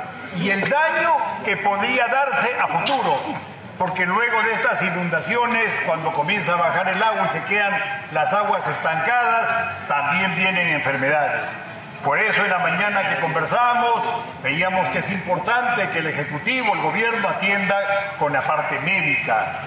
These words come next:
con la, con los baños que sean adecuados como para que no haya enfe-, enfermedades. Pero también es obvio que es responsabilidad de todos nosotros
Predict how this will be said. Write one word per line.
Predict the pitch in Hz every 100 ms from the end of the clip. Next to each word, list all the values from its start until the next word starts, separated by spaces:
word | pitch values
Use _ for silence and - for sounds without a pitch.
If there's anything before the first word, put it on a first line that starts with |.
| - -
con | 143
la, | 135 -
con | 165
los | 180 -
baños | 240 247 247 -
que | -
sean | 180 196
adecuados | 175 - - 220 - 147 180 147
como | 147 139 135
para | 139 139
que | 143
no | 151
haya | 165 175
enfe-, | - -
enfermedades. | 135 117 123 135 135 - - - -
Pero | 170 170
también | 160 156 196 254 240 - - - 147
es | 135
obvio | 214 233 - 440 -
que | 175 202
es | 403 - - - - 123
responsabilidad | - 180 - 202 190 165 170 190 233
de | 233
todos | 240 247 240
nosotros | 190 185 220 247 - 240 240